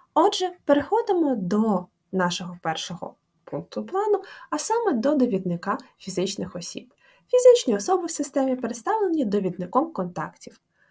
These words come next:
Коли ми відкриваємо довідник, то в системі відображається перелік контактних осіб, які призначені на мого користувача. Наразі відображається інформація про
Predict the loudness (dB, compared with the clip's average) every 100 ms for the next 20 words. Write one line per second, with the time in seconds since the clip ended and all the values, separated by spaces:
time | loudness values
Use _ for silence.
0 | _ -20 0 4 6 4 2 -4 -6 -4
1 | -4 -4 -2 -2 -2 -6 -6 -8 -10 _
2 | _ _ _ _ -4 -2 0 -2 -6 _
3 | _ _ _ _ _ _ _ -12 -10 -4
4 | -4 -4 -2 -2 -2 -4 -2 0 0 -4
5 | -8 -20 _ _ -2 0 0 -2 -4 -6
6 | -14 _ _ _ -4 -2 -4 -6 -14 -8
7 | -6 -4 -4 -6 -4 -4 -2 -2 -2 -2
8 | -4 -2 -2 -2 -4 -4 -4 -4 -6 -8
9 | -10 -10 -10 -12 -12 -12 -14 -18 _ -20
10 | _ -20 -6 0 2 2 0 -2 -2 -2
11 | -4 -4 -6 -6 -8 -8 -6 -4 -4 -4
12 | -6 -8 -8 -4 -4 -4